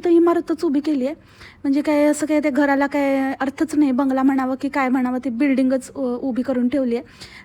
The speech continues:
तर, अ, ते काय म्हणजे बरं आहे, पण घर कसं थोडं घरासारखं असावं नाही का, घरट्यासारखं असलं पाहिजे. हे काय असं म्हणजे काय ते हॉटेलच वाटत होतं, घर कमी आणि हॉटेलच जास्त. आणि मी त्यांना पण म्हणाली की "बाबा हे तुम्हाला,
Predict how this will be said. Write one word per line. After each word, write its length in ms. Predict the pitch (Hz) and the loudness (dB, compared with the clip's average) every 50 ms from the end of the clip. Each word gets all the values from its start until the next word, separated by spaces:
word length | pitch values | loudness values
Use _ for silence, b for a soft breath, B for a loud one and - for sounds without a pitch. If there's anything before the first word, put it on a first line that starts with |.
| B - | B -4
तर, 340 | 269 254 247 254 262 254 254 | -2 -2 0 0 0 0 -2
अ, 40 | 254 254 | -2 -4
ते 60 | 285 | -6
काय 260 | 269 - 262 254 247 247 | -6 -4 -4 -2 -2 -2
म्हणजे 180 | 254 254 247 | -2 -2 -2
बरं 240 | 247 226 294 302 311 | -2 0 0 2 2
आहे, 140 | 294 247 269 B B B B - | 2 0 0 B B B B -2
पण 100 | 294 285 | -2 0
घर 180 | 240 302 320 330 | 2 2 2 2
कसं 200 | 339 320 - 320 - | 0 -2 -2 -2 -2
थोडं 140 | 330 330 330 | 0 0 2
घरासारखं 560 | 285 339 330 330 311 - 330 311 - 339 330 320 | 4 4 4 4 2 0 -2 -2 0 0 0 0
असावं 280 | - - 294 262 269 | 0 -2 -4 -2 0
नाही 120 | 269 302 294 | 0 0 0
का, 120 | - 247 240 233 226 B B B B - | -2 -2 -2 -4 -6 B B B B 0
घरट्यासारखं 560 | 311 302 294 - 285 277 311 277 262 - 294 | 0 2 2 2 0 0 0 -2 -2 0 -2
असलं 260 | 277 262 - 262 262 | -2 0 -2 -4 -2
पाहिजे. 300 | 247 262 247 220 240 254 | 0 -2 -2 0 0 0
हे 120 | 262 285 | -2 -2
काय 220 | 285 - 302 277 269 | -2 0 0 0 0
असं 220 | 254 247 - 254 240 | 0 -2 -2 -2 -2
म्हणजे 340 | 240 247 240 240 233 226 226 B B B B B B 254 - | 0 0 2 2 2 0 0 B B B B B B -8 -6
काय 200 | 262 247 240 247 | -4 -2 -2 -2
ते 140 | 240 277 269 | 0 0 2
हॉटेलच 460 | 269 302 294 294 311 294 285 277 302 | 2 2 2 2 2 0 2 2 0
वाटत 200 | 285 262 - 254 262 | 0 0 -2 -4 -4
होतं, 200 | 269 - 262 254 | -4 -2 -2 -2
घर 180 | 226 254 254 247 | -2 -2 -2 -2
कमी 280 | - - 262 247 254 247 | -2 -2 0 0 0 0
आणि 200 | 233 233 262 285 | 2 0 0 2
हॉटेलच 480 | 302 302 277 302 277 254 254 247 220 | 0 0 0 0 0 0 0 -2 -2
जास्त. 280 | 269 247 - - - 240 | -4 -6 -6 -8 -12 -14
आणि 440 | - - - - - - - 277 294 | -14 -14 -16 -20 -16 -6 0 4 4
मी 100 | 294 311 | 4 6
त्यांना 240 | 302 330 302 311 | 6 4 4 4
पण 180 | 294 - 311 302 | 4 4 6 8
म्हणाली 380 | 302 320 285 277 269 254 262 254 | 8 8 6 6 4 2 0 0
की 140 | - 277 | -2 -2
"बाबा 200 | 262 269 233 254 | -2 -2 0 0
हे 160 | 269 277 302 294 | 0 0 0 0
तुम्हाला, 440 | 302 320 285 269 262 262 262 254 | 2 2 2 2 2 0 -2 -2